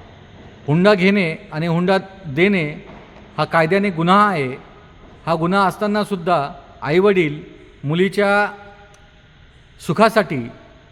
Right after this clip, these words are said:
आणि एकूणच आपली सामाजिक प्रतिष्ठा जपण्यासाठी अशा पद्धतीने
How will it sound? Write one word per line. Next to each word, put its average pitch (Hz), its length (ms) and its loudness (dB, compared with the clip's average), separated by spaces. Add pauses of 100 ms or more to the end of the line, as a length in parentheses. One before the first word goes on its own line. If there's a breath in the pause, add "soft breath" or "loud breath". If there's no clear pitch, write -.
(600)
आणि 202 460 0 (800)
एकूणच 170 640 0
आपली 190 260 -2
सामाजिक 190 480 0
प्रतिष्ठा 202 460 -2
जपण्यासाठी 170 800 -2 (320)
अशा 151 200 0
पद्धतीने 190 880 -2